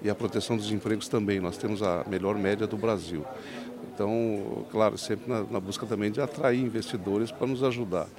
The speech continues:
A gente tem uma vocação natural pro crescimento, a gente tem uma chance grande de, de fortalecer as exportações, de substituir importações.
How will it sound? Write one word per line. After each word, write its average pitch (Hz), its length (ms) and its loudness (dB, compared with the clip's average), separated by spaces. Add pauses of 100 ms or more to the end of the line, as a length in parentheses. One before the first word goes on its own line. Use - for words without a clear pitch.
(360)
A - 80 -2
gente 110 140 -6
tem 135 100 6
uma 117 60 6
vocação 110 360 0
natural 98 400 2
pro - 120 -12
crescimento, 104 600 -2
a 95 40 0
gente 90 160 -4
tem 113 100 -2
uma 98 100 -2
chance 101 380 0
grande 98 360 2
de, 92 200 -2
de 92 180 -4
fortalecer 98 560 -2
as 92 60 0
exportações, 98 760 -4
de 87 60 -8
substituir - 540 -4
importações. - 720 -6